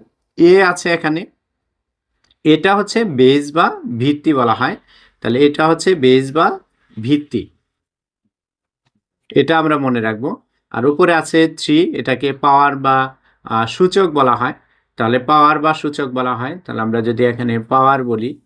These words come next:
তাহলে আমাদের বুঝতে সুবিধা হবে সমাধানগুলো।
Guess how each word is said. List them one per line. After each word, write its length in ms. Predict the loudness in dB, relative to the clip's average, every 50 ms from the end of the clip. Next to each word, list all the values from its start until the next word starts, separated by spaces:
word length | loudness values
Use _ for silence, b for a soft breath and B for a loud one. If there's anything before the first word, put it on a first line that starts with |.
| _ _ _ _ _ _ _ _ _ _ _ _ _ _ _ _ _ _ _ _ _ _ _ _ _ _ _ -4
তাহলে 160 | 0 0 2
আমাদের 240 | 2 2 2 0 0
বুঝতে 360 | 2 2 2 2 0 -2 -2
সুবিধা 360 | -2 -2 -2 -2 0 0 -2
হবে 280 | -2 -4 -6 -6 -8 -10 -12
সমাধানগুলো। 720 | -12 -10 -8 -6 -4 -4 -4 -4 -4 -4 -6 -6 -8 -10